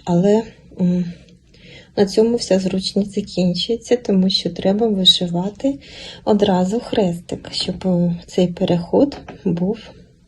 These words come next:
помітний на вишивці. І тоді воно досить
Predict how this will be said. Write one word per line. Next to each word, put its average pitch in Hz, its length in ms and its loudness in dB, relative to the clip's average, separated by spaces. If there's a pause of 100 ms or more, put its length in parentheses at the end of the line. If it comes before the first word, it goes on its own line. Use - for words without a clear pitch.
(760)
помітний 202 540 2
на 220 120 2
вишивці. - 680 -4 (840)
І 185 80 -4
тоді 214 480 0 (180)
воно 175 280 0
досить - 560 -4